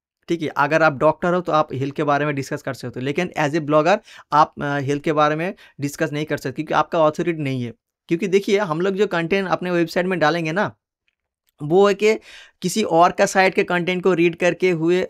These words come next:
हम लोग अपने तरीके से अपने, अ, कंटेंट में, अपने वेबसाइट में डालेंगे। ठीक है,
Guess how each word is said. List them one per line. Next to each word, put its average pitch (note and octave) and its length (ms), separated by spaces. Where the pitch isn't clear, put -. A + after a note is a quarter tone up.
हम D#3 120
लोग E3+ 200
अपने D#3+ 260
तरीके D#3 300
से E3 280
अपने, D3 260
अ, - 180
कंटेंट C#3 380
में, C#3 160
अपने C3+ 260
वेबसाइट C#3 300
में C#3 100
डालेंगे। A#2+ 400
ठीक G3 160
है, A#2+ 140